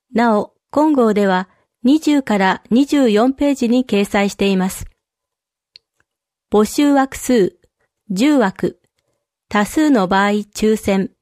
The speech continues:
枠の大きさ。おおむね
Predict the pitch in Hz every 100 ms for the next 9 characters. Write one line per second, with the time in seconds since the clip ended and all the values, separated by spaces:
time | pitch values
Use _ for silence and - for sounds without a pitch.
0 | _ _ _ _ _ _ _ _ _ _
1 | _ _ _ _ _ _ _ _ - 196
2 | 208 277 269 262 240 233 233 - 220 202
3 | _ _ _ _ _ _ _ _ _ _
4 | _ - 233 254 247 226 226 220